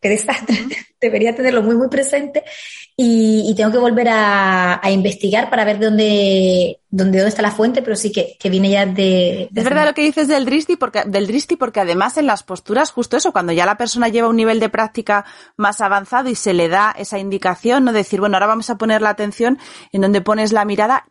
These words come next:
Speaker 2: cambia el resto del cuerpo, o sea, como al final somos una cadena de, de, de músculos y, y de conexiones, ¿no? Entonces, claro, si, si cambia la mirada, cambia tu postura, cambia tu actitud corporal, y esto es lo que decías al principio también, ¿no? Que,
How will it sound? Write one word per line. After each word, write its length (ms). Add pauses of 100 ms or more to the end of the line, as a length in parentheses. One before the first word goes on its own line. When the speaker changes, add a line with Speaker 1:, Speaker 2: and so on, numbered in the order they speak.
Speaker 2:
cambia 400
el 80
resto 320
del 180
cuerpo, 300
o 60
sea, 120
como 280
al 100
final 260
somos 300
una 160
cadena 580
de, 220
de, 100
de 100
músculos 760
y, 260
y 60
de 100
conexiones, 640
¿no? 180 (400)
Entonces, 240
claro, 160
si, 280
si 220
cambia 340
la 100
mirada, 460
cambia 360
tu 120
postura, 480
cambia 340 (440)
tu 200
actitud 400
corporal, 640 (200)
y 100
esto 120
es 60
lo 80
que 60
decías 280
al 100
principio 520
también, 420
¿no? 160
Que, 280